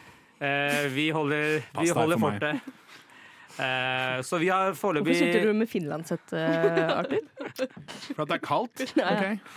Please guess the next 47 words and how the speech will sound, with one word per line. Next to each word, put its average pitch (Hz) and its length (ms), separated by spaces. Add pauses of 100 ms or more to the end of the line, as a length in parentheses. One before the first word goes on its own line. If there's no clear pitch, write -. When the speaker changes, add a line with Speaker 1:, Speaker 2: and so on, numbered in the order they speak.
(1200)
Speaker 1:
Så 147 160 (380)
vi 143 100
ser, 139 220 (100)
eh, 139 240
så 143 200 (280)
du 139 80
kommer 151 160
til 156 60
å - 20
få 156 80
sånn, 147 240
eh, 139 480
sirkler 120 640
rundt 117 180
øynene, 101 320
for 120 120
det 117 40
er 117 80
så 120 60
mye 113 140
sol. 120 320 (360)
Um, 113 680 (500)
Speaker 2:
Mm. 120 60
Speaker 1:
eh, 110 420 (120)
det 113 100
er, 104 100
det 123 160
er 110 120
ikke - 280
bra. 101 80
Speaker 2:
Det 117 100
har 107 140
Speaker 1:
Det 104 80
er 101 40
Speaker 2:
jeg - 0
Speaker 1:
ikke 123 100
Speaker 2:
til 120 100
Speaker 1:
bra 117 80
Speaker 2:
gangfest. 101 480
Speaker 1:
Det - 80
er 254 100
ikke 135 140
en 123 100
bra - 120 (100)
look. 269 220 (120)
Speaker 3:
<laughs> - 160
Sirkler 190 480